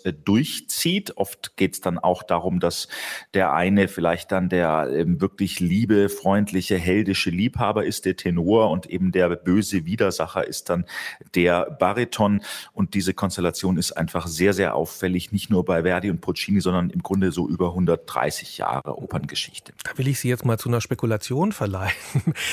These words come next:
Speaker 2: Also,
Speaker 1: Mhm.
Speaker 2: haben Sie die Idee, woran das liegen könnte? Liegt das daran, dass ein Held, also ist unsere Wahrnehmung, dass ein Held vielleicht eine strahlend helle, ähm, sonore Stimme hat,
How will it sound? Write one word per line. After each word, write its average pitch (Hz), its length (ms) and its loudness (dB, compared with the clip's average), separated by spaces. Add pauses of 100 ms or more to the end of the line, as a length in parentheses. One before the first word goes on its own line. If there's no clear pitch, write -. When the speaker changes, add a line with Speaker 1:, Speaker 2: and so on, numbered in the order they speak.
(120)
Speaker 2:
Also, 135 200 0
Speaker 1:
Mhm. 131 420 4
Speaker 2:
haben 151 140 2
Sie 151 100 0
die 135 160 0
Idee, 135 280 2
woran 127 220 2
das 117 180 0
liegen 117 280 -2
könnte? 170 240 0
Liegt 127 220 -2
das 143 140 0
daran, 131 320 0
dass 123 180 -2
ein 120 180 -2
Held, 117 440 0 (380)
also 123 180 -2 (120)
ist 127 120 -4
unsere 139 360 2
Wahrnehmung, 147 480 2
dass 135 180 0
ein 127 120 0
Held 123 300 2
vielleicht 135 480 0
eine 127 280 0
strahlend 139 720 0
helle, 143 540 4
ähm, 123 380 0
sonore 139 540 4
Stimme 151 400 2
hat, 143 240 -2